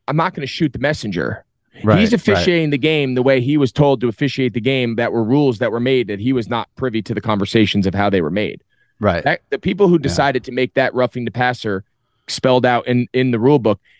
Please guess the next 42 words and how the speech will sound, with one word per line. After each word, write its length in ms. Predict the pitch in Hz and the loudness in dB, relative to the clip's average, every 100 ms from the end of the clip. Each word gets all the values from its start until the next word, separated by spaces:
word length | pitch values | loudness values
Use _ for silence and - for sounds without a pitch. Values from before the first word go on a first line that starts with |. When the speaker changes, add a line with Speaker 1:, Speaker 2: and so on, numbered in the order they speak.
| - | -6
Speaker 1:
he 180 | - 190 | 2 4
had 140 | 190 | 4
nothing 300 | 156 147 135 | 0 -4 -4
to 60 | 117 | -2
do 120 | 139 | 2
with 140 | 139 | 0
that. 180 | 92 69 _ _ _ _ _ - | -2 -12 _ _ _ _ _ -6
So 60 | - | 0
Speaker 2:
Right. 80 | 143 | 0
Speaker 1:
my 180 | 180 214 | 0 0
thing 220 | 165 143 | -2 0
is, 200 | 127 107 | -2 -2
if 180 | 165 151 | -6 -2
it 140 | 135 101 | -2 2
does 260 | 170 196 | 2 0
cause 320 | - 180 160 110 | 0 2 2 0
this 220 | 147 151 | -4 -2
much 220 | 147 - | -6 -2
controversy 720 | 135 127 131 143 143 151 151 _ _ _ - | -2 -2 0 0 2 0 -2 _ _ _ -10
and 140 | 123 | -6
every 280 | - 151 170 | -4 -4 -6
single 260 | - 160 143 | -4 -2 0
person 420 | 147 139 - 131 | 0 -2 -4 -2
watching 380 | 110 127 - 131 | 0 -2 -4 -6
it 100 | 127 | -4
with 140 | 123 | -2
their 180 | 127 - | -2 -2
eyeball 420 | 107 113 123 123 | -2 0 2 0
says 280 | - 120 113 | 0 -2 -2
that's 240 | 110 104 | -4 -2
not 300 | 104 107 - | 0 0 -2
P 180 | - 123 | -2 0
I, 80 | 107 - | 0 0
that's 220 | 113 - | -4 0
not 220 | 117 113 | -2 -2
roughing 320 | 117 117 123 110 | -2 -4 -4 -6
the 80 | |
passer, 460 | 110 110 113 156 175 _ _ _ _ _ _ _ _ _ _ _ - | -2 -4 -2 -4 -4 _ _ _ _ _ _ _ _ _ _ _ -6
it's 160 | 170 196 | -2 0
a 40 | |
bad 280 | 147 175 147 | 0 0 0
rule. 480 | 113 196 - - | -4 -2 -4 -6